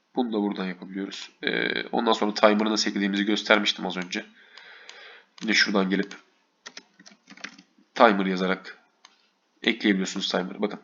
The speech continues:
timer iki oldu. Atıyorum gibi. Timer'ın ikine bakın. Eklediğimiz gibi intervali yüz. Bunu bine çevirmezseniz saniye cinsinden olmaz.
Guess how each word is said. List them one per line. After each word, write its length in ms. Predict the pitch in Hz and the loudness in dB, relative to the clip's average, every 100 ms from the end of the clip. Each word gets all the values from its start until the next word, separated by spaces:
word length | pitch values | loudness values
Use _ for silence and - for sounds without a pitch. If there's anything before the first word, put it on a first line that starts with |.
| - | 2
timer 280 | 113 104 101 | 6 6 4
iki 180 | 95 95 | 2 0
oldu. 220 | 87 - - _ | 0 -6 -20 _
Atıyorum 380 | - - 90 - - _ - | -4 -2 -2 -4 -12 _ -8
gibi. 320 | 185 180 - _ _ _ _ _ _ - | -6 -6 -8 _ _ _ _ _ _ 4
Timer'ın 340 | 107 104 110 | 6 6 2
ikine 240 | 107 113 | 2 2
bakın. 200 | 104 95 - | 2 0 2
Eklediğimiz 460 | 131 139 139 147 | 2 4 6 6
gibi 160 | 123 120 | 6 4
intervali 400 | 120 117 107 127 | 4 4 4 4
yüz. 260 | 127 92 - - | 2 -2 -8 -6
Bunu 500 | 120 113 - - _ _ _ _ - 127 | -4 -2 -6 -12 _ _ _ _ -2 2
bine 160 | 120 | 4
çevirmezseniz 880 | 113 120 117 117 - 101 110 - - - _ _ _ | 6 4 6 4 4 -2 -2 -4 -6 -16 _ _ _
saniye 440 | - - 117 92 90 | -8 0 2 2 0
cinsinden 560 | 98 90 90 104 120 - - - - - - | 0 -2 -2 -2 -2 -6 -20 -20 -20 -20 -4
olmaz. 480 | 127 117 101 110 | 0 2 2 -2